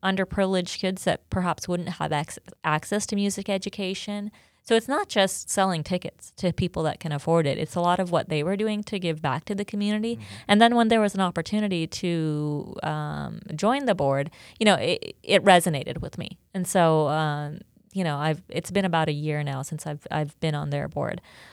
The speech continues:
Speaker 1: Um, in terms of Heart of Autism, that is a local charity that, um, was started by two lovely ladies here locally. And, um, it's a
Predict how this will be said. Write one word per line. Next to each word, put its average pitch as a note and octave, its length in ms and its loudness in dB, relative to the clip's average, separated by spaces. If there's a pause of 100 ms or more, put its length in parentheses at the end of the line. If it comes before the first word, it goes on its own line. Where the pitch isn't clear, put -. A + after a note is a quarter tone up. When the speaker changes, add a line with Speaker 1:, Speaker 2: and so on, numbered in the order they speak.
(140)
Speaker 1:
Um, E3 580 4
in G3 160 0
terms A3 340 0
of G3 120 0
Heart F#3+ 240 2
of F3 60 -2
Autism, F3+ 640 0
that D#3+ 440 0
is E3+ 260 0
a D3+ 380 0
local D3+ 320 -2
charity D#3+ 680 -2
that, D3+ 640 0
um, D#3 400 -2 (100)
was D3+ 260 -2
started D#3 360 -4
by D#3 360 -2 (280)
two G#3 160 2
lovely E3+ 300 2
ladies D3+ 400 -2
here E3+ 220 -6
locally. D3+ 640 -4
And, D#3+ 420 -2
um, D3+ 420 -4 (380)
it's F3 220 0
a C#3+ 280 2